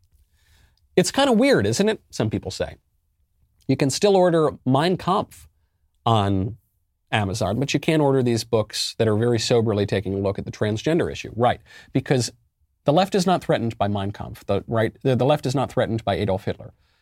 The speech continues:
Actually, they benefit from keeping Hitler at top of mind so they can call all their opponents Nazis. They are threatened by serious common sense arguments that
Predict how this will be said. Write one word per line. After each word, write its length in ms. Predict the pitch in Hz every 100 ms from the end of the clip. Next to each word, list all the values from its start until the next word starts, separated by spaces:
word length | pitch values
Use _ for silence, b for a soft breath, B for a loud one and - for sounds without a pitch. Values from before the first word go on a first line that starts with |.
| _
Actually, 360 | 98 120 143 127
they 120 | 113
benefit 420 | 117 156 160 95
from 140 | - 101
keeping 260 | 113 98
Hitler 260 | 110 107 107
at 80 | -
top 220 | 107 98
of 80 | 110
mind 300 | 160 127 117
so 100 | 113
they 100 | 98
can 120 | 110
call 180 | 107 101
all 60 |
their 120 | 104 95
opponents 360 | 95 101 98
Nazis. 420 | 113 117 - 64 - B B
They 200 | 135 - -
are 240 | 180 220
threatened 580 | - 123 82 - 78 - _ _ _ _ _ _ -
by 480 | 110 98 92 95 101 _ _ _ _ _ _ _ _ _ _
serious 560 | - - 143 123 117 -
common 320 | - 113 123
sense 240 | 127 117 107
arguments 600 | 71 - 71 117 - - _ _ _ _ _ _
that 280 | - 113 -